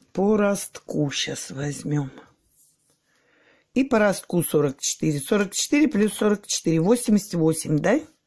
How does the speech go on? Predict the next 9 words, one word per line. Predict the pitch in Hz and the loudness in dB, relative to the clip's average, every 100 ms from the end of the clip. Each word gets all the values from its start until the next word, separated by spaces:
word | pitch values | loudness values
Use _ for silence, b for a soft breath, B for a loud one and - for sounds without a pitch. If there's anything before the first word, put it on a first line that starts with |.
| _ B B B - | _ B B B -2
Восемьдесят | 156 196 226 247 220 - | 4 6 6 6 6 6
восемь | 170 185 - 196 | 4 4 4 2
сантиметров. | 165 170 165 - 180 170 - - 139 - _ - | 2 2 2 2 4 4 2 -2 -4 -6 _ 0
Если | 165 165 - | 2 2 2
вот | 160 - | 2 4
так | 165 143 | 0 0
сразу | - 180 165 131 143 | 2 4 4 4 0
вот | 147 - | 0 -4
соединим, | - 175 170 170 202 233 370 302 | -2 2 4 6 6 8 8 6